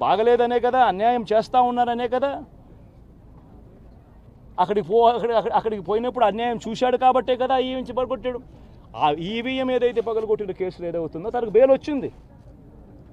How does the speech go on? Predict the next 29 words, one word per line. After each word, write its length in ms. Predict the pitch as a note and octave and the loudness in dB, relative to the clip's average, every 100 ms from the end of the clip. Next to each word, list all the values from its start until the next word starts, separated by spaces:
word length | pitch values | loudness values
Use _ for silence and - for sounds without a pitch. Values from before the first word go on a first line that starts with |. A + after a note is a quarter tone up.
| - - - | -20 -20 -10
ఈరోజు 220 | C3+ F#3+ A3+ | -2 0 2
తాను 160 | A#3+ A3 | 0 0
బెయిల్ 180 | F#3+ A#3 | 2 2
అక్కడ 160 | A#3 A#3 G#3+ G3+ | 2 0 0 2
లోపల 200 | G#3+ A3+ A3 | 0 0 -2
ఉన్నది 200 | A3+ G#3 A3 | -4 -6 -8
ఈవీఎం 260 | A#3 A#3+ G3+ | -6 -4 -2
పగలగొట్టిన 420 | G3 A3 A3 A#3 A3+ | -2 -2 -2 -4 -2
కేసులో 300 | A3+ A3 A3 G#3+ | -2 0 -2 0
కాదు, 120 | A3 A3 | 0 0
తను 120 | G#3 | -2
లోపల 220 | A3 A3 G#3+ | -2 -2 -4
ఉన్నది 240 | G3+ C3 B2+ - - - - C3 | -8 -10 -14 -20 -20 -20 -10 -8
ఈవీఎం 300 | E3+ G#3 G3+ | -6 -4 -2
పగలగొట్టిన 440 | G3 A3 A3 G#3+ G#3 | 0 2 0 0 -2
కేసులో 280 | G#3+ - A#3 A3 | -4 -2 0 0
అది 80 | F#3+ | 0
అన్యాయం 320 | F#3+ G#3+ A3 G3+ | -2 -4 -2 -2
జరిగింది 320 | G#3 A3 A3 | -4 -6 -6
అని 100 | A3 | -2
చెప్పి, 200 | G#3 - B3 - - C#3 | -2 -4 -12 -12 -10 -6
అన్యాయం 300 | E3+ G#3 A3+ E3 | -4 -4 -4 -2
జరుగుతూ 320 | F#3 G#3+ A#3 A#3 | -2 0 -2 -2
ఉన్న 100 | A#3 G#3+ | -2 -2
పరిస్థితిలో 380 | G#3+ G#3+ G#3+ G#3+ | -2 -4 -2 0
ఎమ్మెల్యే 240 | G#3 G#3+ A3 | 0 -4 -4
అక్కడికి 240 | G#3 F3+ - | -4 -6 -6
పోయి 180 | G3+ C4 A3+ - - B2+ | -6 -6 -10 -18 -12 -6
అడ్డుకునే 400 | C#3 F3 A3+ A#3 | -2 0 0 -2